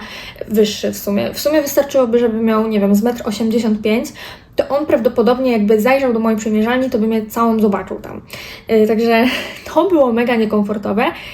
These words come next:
i nie ukrywam, że jak się tam przebierałam, to czułam się tak trochę, nie wiem, insecure. <laughs> Ale dobra, pomińmy już wygląd całego sklepu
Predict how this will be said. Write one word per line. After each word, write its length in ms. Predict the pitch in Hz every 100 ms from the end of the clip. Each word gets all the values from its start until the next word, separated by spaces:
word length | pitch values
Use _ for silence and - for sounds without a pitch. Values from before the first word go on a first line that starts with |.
| - -
i 60 |
nie 120 | 247 247
ukrywam, 480 | 277 311 311 320
że 80 | 269
jak 320 | 240 233 233
się 80 | 226
tam 120 | 240
przebierałam, 600 | 233 214 214 214 240 247 254
to 100 | 226
czułam 280 | 247 262
się 100 | 254
tak 140 | 220 208
trochę, 560 | - 214 - 208 214 214 - - - - - - -
nie 60 | 214
wiem, 200 | 214 220
insecure. 720 | 233 - - - 208 226 - - 330
<laughs> 240 | - - -
Ale 140 | 339
dobra, 300 | 269 202 220 262
pomińmy 440 | 294 320 294 285
już 440 | 262 254 254 - - 214
wygląd 580 | 214 247 220 214 214 -
całego 300 | 226 208 208
sklepu 460 | 240 240 330 359